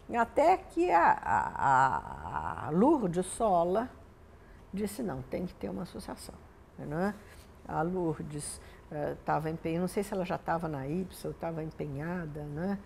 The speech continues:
em participar da ipsa, e ela re-, ela reconstruiu a associação. Ela foi presidente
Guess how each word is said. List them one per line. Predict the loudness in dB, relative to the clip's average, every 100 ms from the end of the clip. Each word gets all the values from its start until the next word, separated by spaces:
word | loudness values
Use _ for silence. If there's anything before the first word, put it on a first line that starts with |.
| -16 -18 -8
em | -8
participar | -4 -6 -4 -10 -6 -6 -4
da | -2 0
ipsa, | -2 -4 -4 0
e |
ela | 0
re-, | 0 -4 -2
ela | 0 2
reconstruiu | 0 -2 -2 -6 0 2 4 2 0
a |
associação. | -2 -6 -6 -8 -8 -10
Ela | -10 -8
foi | -10
presidente | -6 -6 -6 -6 -8 -8